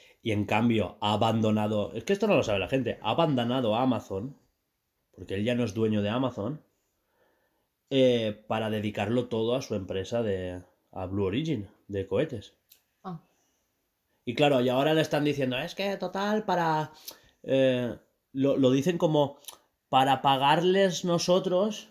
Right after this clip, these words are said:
Speaker 1: los viajes a los ricos". Y es mentira, eh, eh, eh, son ellos los que se pagan los viajes al espacio. "Ah, total, para que los ricos vayan al espacio".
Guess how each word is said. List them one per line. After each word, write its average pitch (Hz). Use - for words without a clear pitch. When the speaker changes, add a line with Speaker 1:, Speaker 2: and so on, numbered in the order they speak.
Speaker 1:
los 139
viajes 139
a 151
los 113
ricos". 120
Y -
es 117
mentira, 156
eh, 107
eh, 110
eh, 127
son 131
ellos 160
los 120
que -
se 123
pagan 123
los 120
viajes 117
al 110
espacio. 107
"Ah, 208
total, 202
para 156
que 160
los 143
ricos 165
vayan 160
al 131
espacio". 110